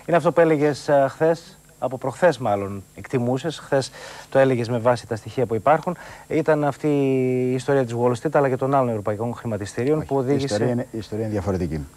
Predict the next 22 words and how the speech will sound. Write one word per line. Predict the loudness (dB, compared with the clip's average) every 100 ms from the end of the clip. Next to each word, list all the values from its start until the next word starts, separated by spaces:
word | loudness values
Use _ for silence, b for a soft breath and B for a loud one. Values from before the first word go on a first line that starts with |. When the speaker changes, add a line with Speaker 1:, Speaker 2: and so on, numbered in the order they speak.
| B B -4
Speaker 2:
Ο |
κύριος | 2 2 4
Greenspan, | 2 2 2 -2 -8 -8 -6
ο | -4
κεντρικός | -2 -2 0 2
τραπεζίτης | 2 2 0 -2
της | -2
Αμερικής, | -2 -2 -4 -6 -6 B B B 0
όταν | 2 4
η | 4 6
Wall | 4
Street | 4 2 0
ήταν | 2 2 2
έξι | 0 0 -4
χιλιάδες | -6 2 4 4 2
μονάδες, | 2 4 4 2 -2
Speaker 1:
Μμμ. | -4 -6
Speaker 2:
όπου | 0 2
είναι | 4
τώρα | 4 6
η | 6
Ελλάδα, | 4 4 2 -2